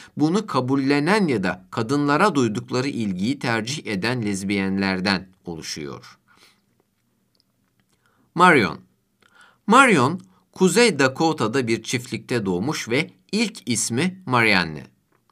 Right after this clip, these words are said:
Daha sonra kendini daha iyi anlamaya başladığı zamanlarda bunu daha seksi ve belirsiz olan Marion'a çevirmiş. Hiçbir zaman erkeklere ilgi duymamış.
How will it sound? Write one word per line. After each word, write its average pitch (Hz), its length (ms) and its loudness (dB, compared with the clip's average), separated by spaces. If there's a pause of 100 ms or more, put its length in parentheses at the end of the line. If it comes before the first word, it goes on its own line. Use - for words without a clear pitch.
(640)
Daha 233 220 4
sonra 147 540 2 (120)
kendini 143 640 2
daha 160 300 -2
iyi 139 280 0
anlamaya 113 680 -2
başladığı 113 580 -2
zamanlarda 90 960 -2 (220)
bunu 151 360 0
daha 190 280 0
seksi 135 640 -2
ve 123 220 -2 (140)
belirsiz 131 680 0
olan 120 380 2 (260)
Marion'a 139 560 0
çevirmiş. 73 640 -12 (480)
Hiçbir 214 460 2
zaman 135 400 2
erkeklere 113 680 -2
ilgi 104 440 -4
duymamış. 76 560 -10